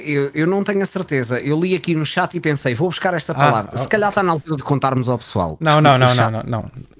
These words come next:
Speaker 2: Continua,
Speaker 1: não contamos?
Speaker 2: continua.
Speaker 1: No fim?
Speaker 2: Sim.
Speaker 1: Ok. Eh, e então, eh, impertenido é, é alguém que pode ser até um bocadinho, pode desagradável.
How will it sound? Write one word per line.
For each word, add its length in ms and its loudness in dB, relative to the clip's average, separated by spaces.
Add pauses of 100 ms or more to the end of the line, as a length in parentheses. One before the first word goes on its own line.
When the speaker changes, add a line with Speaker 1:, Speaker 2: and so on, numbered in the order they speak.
Speaker 2:
Continua, 340 0
Speaker 1:
não 60 0
contamos? 380 -2
Speaker 2:
continua. 340 -2
Speaker 1:
No 60 -4
fim? 160 0 (380)
Speaker 2:
Sim. 280 -8
Speaker 1:
Ok. 300 -2 (340)
Eh, 200 0
e 120 0
então, 440 0
eh, 280 0
impertenido 880 0
é, 340 -2
é 40 0
alguém 300 0
que 100 -8
pode 220 -4
ser 240 -4
até 200 -2
um 60 0
bocadinho, 320 -2
pode 220 -4
desagradável. 640 -2